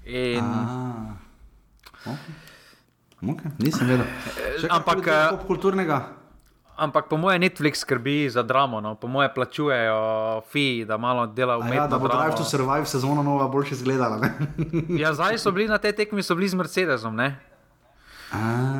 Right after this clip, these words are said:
Speaker 2: okej. Okej,
Speaker 1: In
Speaker 2: dobro.
Speaker 1: pač te, take odločitve so malo smešne, pa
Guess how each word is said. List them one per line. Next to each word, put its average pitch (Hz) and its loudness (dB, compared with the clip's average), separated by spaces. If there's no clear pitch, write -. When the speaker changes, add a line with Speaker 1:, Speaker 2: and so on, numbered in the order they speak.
Speaker 2:
okej. 131 -6
Okej, 131 -4
Speaker 1:
In 139 6
Speaker 2:
dobro. 160 -4
Speaker 1:
pač - -2
te, 196 0
take 208 0
odločitve 190 0
so 156 0
malo 175 2
smešne, 165 -2
pa 127 -4